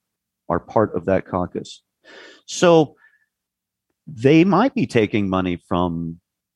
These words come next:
big pharma and ins-, insurance industry,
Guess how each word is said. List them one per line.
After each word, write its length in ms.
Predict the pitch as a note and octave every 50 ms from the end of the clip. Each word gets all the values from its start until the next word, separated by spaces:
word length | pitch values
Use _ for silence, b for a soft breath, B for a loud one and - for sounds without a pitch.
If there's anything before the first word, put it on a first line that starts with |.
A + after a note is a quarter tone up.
| _ _ _ _ _ _ _ _
big 180 | - G2 - - _ _ -
pharma 520 | D#3 D#3+ D#3 D#3 D#3 D3+ D3+ D3+ C#3+ C#3
and 80 | A2+ G2+ -
ins-, 300 | - F#2 F2+ D#2+ - - - _ _ -
insurance 580 | A#2+ A#2 A2 - - C3+ C#3+ D3 C#3 C3 -
industry, 760 | D3 C#3 C3+ C3 A#2+ - - - - B2+ B2 A#2 A#2 A2+ A2 -